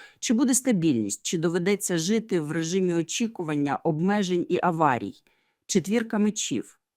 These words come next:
Це карта зупинки і виснаження. По світлу і теплу вона говорить так: система працює на паузах, то дали, то забрали, то є, то нема. Неактивна робота, а режим пережити і не зламатися.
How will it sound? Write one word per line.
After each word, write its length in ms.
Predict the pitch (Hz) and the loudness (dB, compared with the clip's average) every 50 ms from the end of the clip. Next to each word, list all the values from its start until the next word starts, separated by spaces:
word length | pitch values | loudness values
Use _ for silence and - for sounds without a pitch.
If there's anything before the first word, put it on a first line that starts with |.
| _ _ | _ _
Це 160 | - - 180 | -2 -2 0
карта 420 | 156 - 214 208 202 208 - 180 160 | 2 6 6 6 6 6 0 -2 -2
зупинки 520 | 147 165 143 - 214 220 214 208 - 175 | -2 -2 -2 0 0 2 2 0 0 -4
і 80 | 165 151 | -4 -2
виснаження. 760 | 143 156 156 143 - - 123 113 107 113 104 98 87 57 - _ _ _ _ _ _ _ _ _ | 0 0 0 0 0 -2 -4 -4 -4 -4 -4 -6 -6 -8 -12 _ _ _ _ _ _ _ _ _
По 120 | - 143 | -4 -4
світлу 560 | 139 - - 185 214 240 233 - 220 190 - - | -4 -2 -2 -2 -2 -2 -2 -2 -2 -2 -2 -2
і 60 | - 151 | -4 -4
теплу 420 | - - 214 226 220 - 175 151 | -2 0 -2 -2 -2 -4 -6 -4
вона 240 | 139 147 147 156 156 | -2 -2 0 0 0
говорить 520 | 143 147 143 143 160 165 165 156 147 _ | -2 -2 -4 -2 -2 -4 -4 -6 -8 _
так: 260 | - 110 95 - - | -2 -2 -2 -2 -4
система 560 | - - - - - - - 233 247 247 233 220 | -4 -2 0 0 0 0 0 2 2 2 2 0
працює 540 | 233 - 170 147 - - - 202 202 190 | -2 -4 -6 -6 -6 -6 -2 0 0 0
на 140 | 180 180 170 | 0 0 -2
паузах, 580 | 147 - 151 123 117 113 113 107 113 113 - - | -2 -2 -2 0 0 0 -2 -4 -6 -8 -10 -8
то 160 | - 190 175 | -4 -2 -2
дали, 420 | 156 170 185 190 214 240 240 196 | 0 0 0 2 2 2 0 0
то 200 | 135 - - 147 | -2 -4 -6 -4
забрали, 600 | 131 139 156 147 143 156 135 117 107 95 87 76 - _ _ _ _ - | -2 0 -2 -2 0 0 0 0 0 0 -4 -8 -12 _ _ _ _ 0
то 120 | 202 185 | 2 2
є, 380 | 180 170 208 254 240 160 107 - _ _ _ _ _ _ _ | 2 2 0 0 0 -2 -2 -6 _ _ _ _ _ _ _
то 120 | - 190 190 | 0 2 4
нема. 460 | 202 226 240 247 240 185 92 - - _ _ _ _ - | 6 6 6 4 4 2 -2 -6 -10 _ _ _ _ 0
Неактивна 580 | 180 185 196 196 - - - 262 240 240 214 196 | 4 4 4 4 2 -2 -4 -2 0 0 0 0
робота, 600 | 196 185 180 214 269 285 269 - 202 165 - - | 0 0 -2 -2 -2 -2 0 2 2 2 4 4
а 120 | 151 156 | 2 2
режим 440 | 160 165 160 160 185 233 269 269 262 | 2 2 0 0 0 2 2 2 2
пережити 680 | 247 - - 170 165 165 165 175 226 262 247 254 247 | 2 0 -2 0 0 0 0 0 -2 -2 -2 -2 -2
і 80 | 226 214 | 0 0
не 180 | 196 202 214 208 | 2 2 2 2
зламатися. 720 | 208 214 214 214 202 156 110 - - 98 - - - - | 2 2 2 2 4 2 2 0 -2 -6 -6 -6 -6 -8